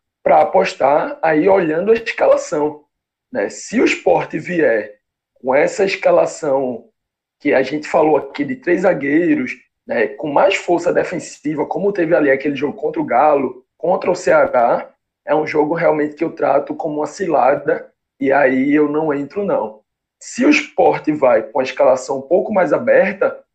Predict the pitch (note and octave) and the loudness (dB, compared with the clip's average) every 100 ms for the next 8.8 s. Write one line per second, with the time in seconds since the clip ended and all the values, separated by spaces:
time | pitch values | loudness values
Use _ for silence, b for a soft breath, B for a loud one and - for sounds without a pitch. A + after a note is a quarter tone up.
0 | _ - A#2 A#2+ - E3 G3+ G3+ F3+ D#3+ | _ -6 -4 -4 -6 -6 -2 -2 0 0
1 | - D3+ B2 A2 C3+ D#3 D3 - C3+ F3 | 0 2 2 2 -2 2 0 0 -2 -2
2 | F3+ D#3 F3 G#3+ B3+ F#3+ - E3 G#3+ - | -2 0 0 2 0 -2 -4 -4 2 2
3 | C3+ D#3+ F#3 D#3 C#3 C#3+ C#3 C3+ A2+ B2+ | 2 0 0 0 -2 0 0 0 -6 -2
4 | E3+ D3+ B2 C3+ D3+ - _ _ _ C3+ | 0 2 0 -2 -4 -8 _ _ _ -10
5 | C#3 A#2+ A#2+ C#3 E3 - C3 - - C#3 | -8 -8 -4 -2 -2 2 2 4 0 -4
6 | - C#3+ C#3 C#3 C#3 C3+ C3+ C#3+ A#2 A2 | 2 2 2 0 0 0 -8 -6 -6 -4
7 | D3+ D3+ C#3+ B2 A2+ C3+ E3 D3 - _ | -4 0 -2 -2 -4 0 0 -2 -8 _
8 | _ _ D3+ D3+ - C3+ D3 - | _ _ -2 -2 -2 0 0 -2